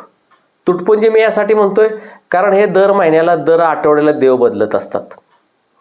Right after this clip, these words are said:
कधी या देवाला, कधी त्या देवीला, असे देव बदलणारे लोक आहेत ना, ते लोक पण इकडे भक्ती करायला येतात,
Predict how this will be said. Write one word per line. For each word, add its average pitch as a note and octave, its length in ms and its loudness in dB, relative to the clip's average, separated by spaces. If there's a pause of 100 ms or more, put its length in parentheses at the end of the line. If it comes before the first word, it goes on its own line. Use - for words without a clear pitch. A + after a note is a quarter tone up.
(300)
कधी C3+ 240 0
या C#3+ 140 2
देवाला, C#3 440 2
कधी C3 300 -2
त्या C3+ 200 0
देवीला, C3 460 0 (420)
असे F#3 200 -2
देव G3+ 240 2
बदलणारे A3 500 0
लोक G#3 180 0
आहेत F3+ 180 0
ना, C3 140 0 (680)
ते G#3 120 2
लोक A#3+ 140 2
पण B3 220 -2
इकडे A#3 200 2
भक्ती G#3+ 280 -2
करायला E3+ 280 0
येतात, C#3+ 200 -2